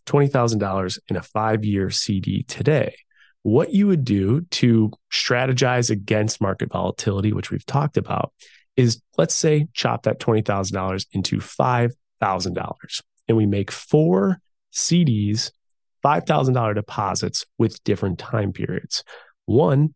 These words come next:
would be a twelve-month C D, the second, twenty-four-month C D, two years, third, thirty-six-month C D, three years, in the fourth, a forty-eight-month C D, four years. All C Ds there will have different interest rates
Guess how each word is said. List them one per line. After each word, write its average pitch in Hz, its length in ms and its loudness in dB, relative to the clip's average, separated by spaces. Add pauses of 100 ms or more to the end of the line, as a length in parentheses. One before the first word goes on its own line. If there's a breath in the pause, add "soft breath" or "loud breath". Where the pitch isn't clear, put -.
(100)
would 123 160 2
be 107 100 0
a 101 60 0
twelve-month 95 540 -4
C - 180 -4
D, 120 260 0 (360)
the - 60 -4
second, - 520 -2 (140)
twenty-four-month 104 1080 0
C 98 220 -2
D, 113 340 -2
two 98 140 -2
years, 95 420 -2 (340 soft breath)
third, 123 380 2 (160)
thirty-six-month 117 1300 0
C 104 220 0
D, 98 280 -2
three 139 200 2
years, 104 360 -2 (440 loud breath)
in 175 100 4
the 180 80 4
fourth, 202 340 2
a - 60 2
forty-eight-month 185 1200 0
C - 240 0
D, 107 300 0 (180)
four 156 300 2
years. - 400 -6 (640 loud breath)
All 160 340 4
C 180 280 0
Ds 151 360 2
there 196 400 0
will 117 140 0
have 110 160 0
different 139 260 2
interest - 300 -2
rates 131 400 -4